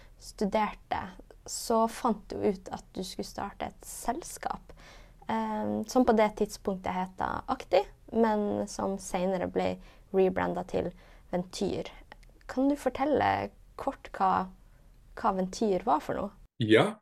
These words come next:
Speaker 2: eh, Ventyr, tidligere Akti, eh,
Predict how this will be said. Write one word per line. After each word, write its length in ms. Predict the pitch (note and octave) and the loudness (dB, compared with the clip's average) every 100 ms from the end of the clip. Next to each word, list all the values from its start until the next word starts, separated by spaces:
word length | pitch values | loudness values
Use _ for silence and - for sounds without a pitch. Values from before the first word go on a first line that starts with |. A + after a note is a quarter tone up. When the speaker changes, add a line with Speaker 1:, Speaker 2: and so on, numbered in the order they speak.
| _ - | _ -4
Speaker 2:
eh, 400 | A2+ G#2+ A2 G#2+ | 0 4 4 2
Ventyr, 600 | A2+ A2+ D3+ C3 A2+ - | 0 0 4 6 4 0
tidligere 680 | - A2+ A#2 G#2 G2 F#2+ G2 - | -2 2 4 4 2 -2 -4 -8
Akti, 420 | - - F#2 F2 - _ - | -10 -2 0 0 -4 _ -6
eh, 400 | G2+ F#2+ F#2 | -2 0 -2